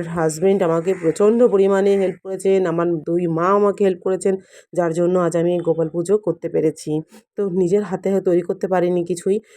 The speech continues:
তো যেটুকুনি পেরেছি, দেখো, আমি চেষ্টা করেছি গোপালের ভোগ দেওয়ার। তো সবাই ভাবছো যে, "দিদিভাই, তোমার কী হয়েছে, কী হয়েছে?"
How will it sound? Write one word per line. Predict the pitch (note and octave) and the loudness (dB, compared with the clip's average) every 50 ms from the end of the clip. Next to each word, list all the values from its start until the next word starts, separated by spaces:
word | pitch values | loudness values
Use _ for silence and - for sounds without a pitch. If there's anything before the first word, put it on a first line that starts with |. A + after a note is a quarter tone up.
| _ _ | _ _
তো | _ F#3 F#3 | _ -8 -4
যেটুকুনি | E3 F3+ E3+ E3+ D#3+ F#3+ G3 G3 F#3 | -2 -2 -2 0 0 2 2 4 4
পেরেছি, | F#3+ F3+ E3+ F3+ F3 F3 - G#3 G#3+ G#3+ G#3+ G3 F3 | 4 2 2 2 0 -2 0 4 4 4 4 2 0
দেখো, | E3+ D#3 D#3+ - _ F#3+ F#3 F#3 | -2 -2 -2 -2 _ -2 0 0
আমি | F3 F3 F3 F3+ F3+ F3 - - _ _ | 0 0 0 -2 -2 -6 -8 -20 _ _
চেষ্টা | - F#3 F3 F3+ - F#3 | -6 -6 -4 0 0 0
করেছি | E3 F3+ F3+ F3+ - G3+ | 2 2 0 0 -2 -4
গোপালের | E3+ E3 E3 D#3+ E3+ E3+ F3 F3 E3+ | -2 -2 0 0 2 2 2 0 0
ভোগ | E3+ E3+ D3+ D#3 E3+ | 0 -2 -2 0 0
দেওয়ার। | F3 F3 E3+ F3 F3+ F#3+ G#3 - - _ _ | 2 4 4 4 4 2 0 -4 -18 _ _
তো | _ G#3 G#3 | _ -8 -4
সবাই | - G#3 F3+ F3 F3+ F#3 | -2 0 2 2 2 2
ভাবছো | F3+ F#3+ F3 F3 - - G3+ F#3 | 2 0 -2 -2 -2 -4 -2 0
যে, | E3+ F#3 | 0 0
"দিদিভাই, | D#3 F3+ E3 F3 F3+ G3 F3 | 0 0 0 0 2 0 2
তোমার | E3+ E3+ E3+ F3 E3 | 2 2 2 2 0
কী | E3+ - F#3 F3 | -2 -4 -4 -2
হয়েছে, | E3+ F3 E3+ E3+ - F3 | 2 2 0 0 0 -8
কী | F3 - E3+ | -6 -4 0
হয়েছে?" | F3 E3+ E3+ E3+ F3 | 2 2 2 4 2